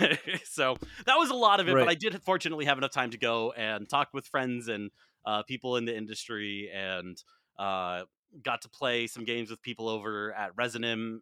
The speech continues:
Speaker 1: after the show
Speaker 2: Mm-hmm.
Speaker 1: hours.
Speaker 2: Yeah,
Speaker 1: I got
Speaker 2: yeah.
Speaker 1: to,
Speaker 2: Good people there.
Speaker 1: um, oh god, uh, well, they're all so nice. Um, and, uh, got to talk with some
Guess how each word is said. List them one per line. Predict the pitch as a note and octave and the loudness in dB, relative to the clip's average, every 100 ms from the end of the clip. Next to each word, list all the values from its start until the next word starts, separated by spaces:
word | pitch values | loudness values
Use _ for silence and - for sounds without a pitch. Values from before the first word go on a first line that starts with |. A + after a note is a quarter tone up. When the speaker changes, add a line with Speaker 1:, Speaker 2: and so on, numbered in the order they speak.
| A2 | -4
Speaker 1:
after | A2 - A2 G#2+ A2 | -4 -2 -4 -2 -4
the | |
show | A2 A#2 G#2+ | 0 2 2
Speaker 2:
Mm-hmm. | |
Speaker 1:
hours. | G#2 G#2 G2+ G2+ C3 | 2 -2 -4 0 4
Speaker 2:
Yeah, | D#3 | 4
Speaker 1:
I | |
got | B2+ C#3 | 4 2
Speaker 2:
yeah. | - | 0
Speaker 1:
to, | G#2+ G2 G2 _ | -8 -8 -10 _
Speaker 2:
Good | B2+ A2+ | -6 -6
people | B2 - G2+ | -6 -2 0
there. | B2+ | 0
Speaker 1:
um, | F2+ F#2+ _ _ - | -4 -16 _ _ -12
oh | B2+ A2+ | -12 -8
god, | G#2 G2 G2 | -6 -6 -6
uh, | B2 E3+ | -8 -6
well, | C#3+ | -4
they're | D#3 F3 | -2 -4
all | |
so | - G2 | -4 -8
nice. | E2+ E2 - - _ _ - | -8 -12 -14 -20 _ _ -6
Um, | G#2 G2 F2+ E2+ F#2 A2 _ - | -2 0 -2 -8 -14 -18 _ -10
and, | A2+ G#2 G2+ G2 F#2+ F#2+ - - _ _ G#2+ | -6 -4 -4 -6 -8 -12 -14 -16 _ _ -4
uh, | G2+ F#2 F#2 F2+ F2+ _ _ _ _ A#2 | -2 -2 -6 -8 -14 _ _ _ _ -4
got | A#2 A2+ | -4 -4
to | - A2 A2 G#2+ | -8 -8 -6 -10
talk | - A2+ A2+ A2+ | -8 -6 -6 -10
with | - | -10
some | A#2+ G#2+ G2+ G2+ G2+ | -8 -6 -6 -10 -12